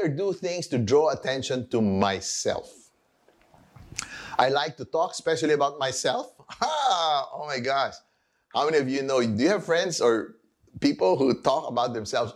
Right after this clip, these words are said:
all the time? Okay? Or persons or things I'm involved with. I want people to know what I'm thinking or doing. I'd rather speak than listen. Ah,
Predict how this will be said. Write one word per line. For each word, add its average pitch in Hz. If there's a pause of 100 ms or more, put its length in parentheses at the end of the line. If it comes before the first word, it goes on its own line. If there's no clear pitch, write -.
all 127
the 113
time? 139 (480)
Okay? 123 (360)
Or 160
persons 202
or 160
things 185
I'm 147
involved 139
with. 104 (800)
I -
want 170
people 151
to 143
know 131
what 120
I'm 107
thinking 165
or 117
doing. 104 (840)
I'd 135
rather 180
speak 220
than 123
listen. 120 (540)
Ah, -